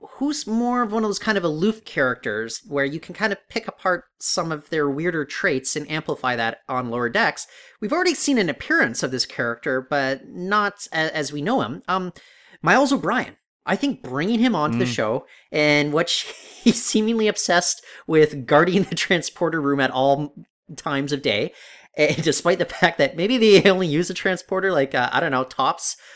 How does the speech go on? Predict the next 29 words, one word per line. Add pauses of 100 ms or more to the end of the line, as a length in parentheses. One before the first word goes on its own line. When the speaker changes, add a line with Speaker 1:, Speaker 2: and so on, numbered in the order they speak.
(220)
Speaker 1:
once
or
twice
a
day, (460)
uh,
if
that's,
uh,
e-,
e-,
especially
if
they're
on
long
haul
missions. (280)
Um, (260)
<laughs>
he,
he's
talking
about
the
Alamo (100)
all
the
time.